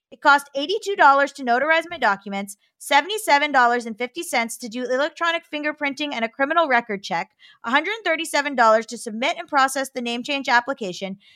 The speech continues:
and seventeen dollars to change the name and gender marker on my provincial I D, driver's license, and healthcare card.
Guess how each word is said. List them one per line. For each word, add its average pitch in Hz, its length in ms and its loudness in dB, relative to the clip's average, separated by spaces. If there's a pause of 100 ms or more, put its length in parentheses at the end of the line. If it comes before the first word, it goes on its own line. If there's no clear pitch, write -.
(140)
and 247 120 -8
seventeen 403 540 -2
dollars 247 380 2
to 254 80 -16
change 262 260 -8
the 359 120 -14
name 269 200 -4
and 254 100 -6
gender 240 240 -2
marker 226 360 -2
on 220 120 -2
my 208 120 0
provincial 247 440 -6
I 233 180 2
D, 185 300 -12 (120)
driver's 220 280 2
license, 220 360 -2
and 208 100 -6
healthcare 190 400 0
card. - 260 -10